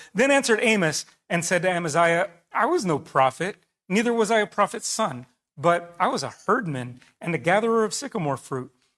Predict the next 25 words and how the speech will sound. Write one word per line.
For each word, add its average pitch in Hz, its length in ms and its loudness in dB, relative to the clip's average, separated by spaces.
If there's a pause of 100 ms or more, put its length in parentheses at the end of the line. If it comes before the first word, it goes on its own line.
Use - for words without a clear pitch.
(200)
And 165 140 -4
the 165 60 0
Lord 202 240 0
took - 260 -6
me 127 260 -10
as 165 160 -6
I 170 60 0
followed 175 300 -4
the 143 80 -12
flock." 180 260 -4
Uh, 240 380 -6
let 190 100 -2
me 208 80 -4
just 180 240 -12 (1500)
put 160 80 -8
some 139 160 -10
context 135 520 -8
there. 120 120 -18
Why, 135 200 -8
why 160 200 -2
did 175 160 -6
Amos 151 240 -8
start 143 260 -4
with 127 200 -14
that 127 200 -10